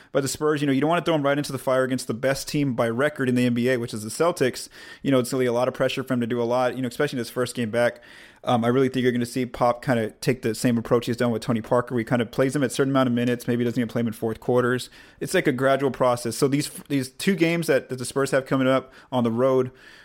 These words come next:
which are, um, at Phoenix and then at Dallas on Tuesday. Those are pretty good games where they're, they're not gr-, you know, they're not the best of teams. Uh, and Ka-, you know, you can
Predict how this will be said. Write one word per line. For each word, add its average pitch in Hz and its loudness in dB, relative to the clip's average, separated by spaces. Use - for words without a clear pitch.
which 127 0
are, 120 0
um, 110 -6
at 123 0
Phoenix 135 0
and 120 0
then 117 0
at 117 -4
Dallas 131 2
on 113 -2
Tuesday. 165 0
Those 143 2
are 151 0
pretty 196 0
good 175 0
games 147 2
where 135 2
they're, 123 0
they're 135 -2
not 139 0
gr-, 143 2
you 143 0
know, 135 4
they're 127 2
not 143 -2
the 127 -2
best 131 0
of 127 -14
teams. 120 -2
Uh, 123 2
and 117 -4
Ka-, - -4
you 135 2
know, 139 4
you 135 2
can 143 -8